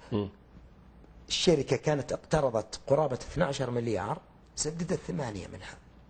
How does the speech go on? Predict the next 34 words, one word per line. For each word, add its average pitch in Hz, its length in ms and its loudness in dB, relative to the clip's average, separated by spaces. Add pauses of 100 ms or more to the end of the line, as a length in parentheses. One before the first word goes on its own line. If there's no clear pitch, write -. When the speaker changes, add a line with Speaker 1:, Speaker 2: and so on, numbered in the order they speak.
(840)
Speaker 1:
ممتاز. 113 360 0
Speaker 2:
ثمانية 170 320 2
مليار، 95 380 -2 (120)
يعني 127 260 -2
أكثر 151 260 0
من 143 360 -2
ما 139 180 2
يقارب 160 300 2
سبعين 139 300 0
في 131 60 -2
المية. 101 340 -2 (960)
اثنين 170 120 4
وسبعين 143 300 2
في 147 80 0
المية 135 280 2
من 113 160 0
الاقت-، - 360 -8
من، 117 380 -4
من، 110 300 -8
من 110 140 -6
حجم 131 260 -2
القروض 104 420 -6 (280)
اللي 107 160 -6
على 117 120 -8
الشركة 151 380 -4
سد-، - 140 -10 (100)
سددت - 480 -10 (520)
في 156 100 0
مواعيدها. 139 840 4 (1120)
الشركة 131 260 2
كان 139 240 0 (120)
عندها 143 340 4
الخيار 135 440 0
أنها 113 640 -4